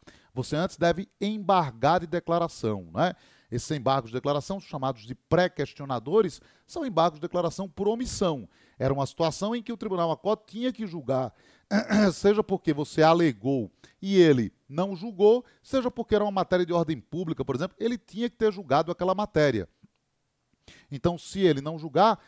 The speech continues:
você embarga de declaração, embargos de declaração pré-questionadores, ou seja, por omissão, né? Lembrar que, nesse caso, aplica-se aqui a súmula noventa e oito do S T J, esses embargos não são protelatórios, você não pode ser multado por isso, né?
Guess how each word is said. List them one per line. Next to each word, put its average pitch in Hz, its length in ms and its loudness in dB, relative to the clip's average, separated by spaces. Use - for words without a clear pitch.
você 147 220 -6
embarga 180 460 0
de 175 60 -4
declaração, 160 680 -4
embargos 139 340 2
de 151 80 -8
declaração 147 400 -6
pré-questionadores, 160 840 -2
ou 156 80 -8
seja, 131 220 -6
por 160 240 -6
omissão, 110 560 -8
né? 160 180 2
Lembrar 214 400 0
que, 151 300 0
nesse 175 380 0
caso, 147 480 0
aplica-se 165 500 -4
aqui 160 200 -6
a 170 80 0
súmula 170 280 -12
noventa 170 460 -4
e 151 60 0
oito 135 240 -6
do 123 80 -2
S 120 120 -2
T 101 140 -10
J, 131 420 -2
esses 151 260 -2
embargos 147 540 -2
não 175 160 -10
são 165 220 -12
protelatórios, 151 1080 -2
você 175 120 -6
não 156 80 -2
pode 131 240 -2
ser 139 120 -4
multado 135 640 -4
por 143 200 -8
isso, - 360 -12
né? 165 180 0